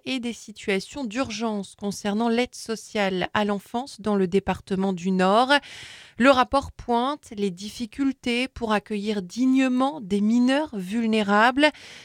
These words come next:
Dans le Nord, plus de vingt-deux mille huit cents enfants font l'objet d'une mesure sociale,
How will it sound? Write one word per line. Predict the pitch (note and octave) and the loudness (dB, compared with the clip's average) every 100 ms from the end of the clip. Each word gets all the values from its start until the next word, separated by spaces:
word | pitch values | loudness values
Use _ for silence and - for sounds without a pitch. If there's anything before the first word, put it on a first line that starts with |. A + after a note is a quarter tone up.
| - | -2
Dans | G#3 A#3+ | 2 4
le | A#3 | 2
Nord, | A3+ B3+ - | 0 -2 -4
plus | - G3+ | -10 -2
de | G#3+ | 0
vingt-deux | F#3+ G#3+ C#4+ C4 A#3+ | 0 -2 -2 -2 -2
mille | A3+ A3+ G#3 | -2 -2 -4
huit | G#3+ | -4
cents | - - G#3+ | -6 -4 -2
enfants | A#3 A3 - A3 | -2 -4 -6 -6
font | B3 - A#3+ | -8 -8 -4
l'objet | A3 G3+ F#3+ G3+ G#3 | -2 -2 0 0 0
d'une | G3+ G3 | -2 2
mesure | G3 F#3 F#3+ | 2 0 -4
sociale, | - F#3+ F3+ - F#3 A3 | -4 -8 -6 0 2 4